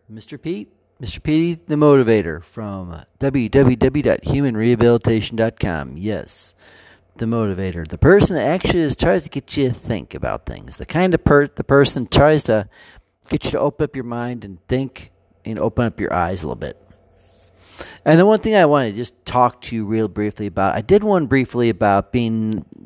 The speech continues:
being, bu-, being, you know, some nonviolent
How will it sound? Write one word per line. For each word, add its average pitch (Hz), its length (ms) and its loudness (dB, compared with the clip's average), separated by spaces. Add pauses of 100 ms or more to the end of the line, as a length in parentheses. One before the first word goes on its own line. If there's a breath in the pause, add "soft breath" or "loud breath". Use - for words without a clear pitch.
(240)
being, 120 380 2
bu-, 104 160 0 (1160)
being, 127 460 2
you 117 120 -6
know, 110 160 -2
some 135 280 -2 (520)
nonviolent 104 920 0